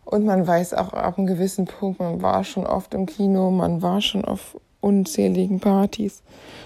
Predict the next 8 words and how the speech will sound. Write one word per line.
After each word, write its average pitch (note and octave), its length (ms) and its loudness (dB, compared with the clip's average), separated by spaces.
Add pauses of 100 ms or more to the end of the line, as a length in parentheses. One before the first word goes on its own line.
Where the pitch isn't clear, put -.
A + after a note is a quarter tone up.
(140)
und G#3+ 180 4
Konzerten G3+ 840 4
und G3+ 460 4 (640)
hat, - 340 2 (520)
ähm, G3 640 8 (400)
tolle G#3 220 8
Feste - 440 2
gefeiert F3+ 920 4